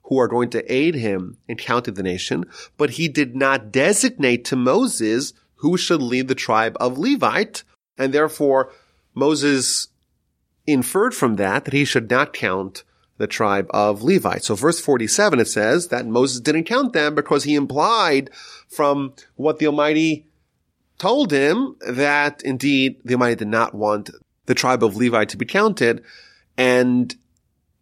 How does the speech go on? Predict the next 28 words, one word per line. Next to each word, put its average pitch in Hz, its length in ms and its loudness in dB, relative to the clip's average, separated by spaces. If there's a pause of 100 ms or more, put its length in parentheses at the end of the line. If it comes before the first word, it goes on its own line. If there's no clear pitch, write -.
he - 200 -2
didn't 120 180 2
count 131 260 0
them. 95 180 -4
Whereas 120 320 2
in 110 140 -2
verse 120 460 -4 (100)
forty-nine, 160 640 0
that 135 120 2
was 135 160 0
the 135 120 -2
instruction 139 800 -2 (220)
specifically 160 720 0
to 143 100 -2
not 120 180 2
count 113 300 -2
them, 101 220 0 (280)
uh, 101 300 -4
and 101 480 -2
therefore 104 460 2
it 92 200 -2
looks 120 160 0
like 135 120 0
it's 156 100 -2
repeated, 151 380 2
but 107 260 0 (220)
it's - 280 -2
not. - 420 -2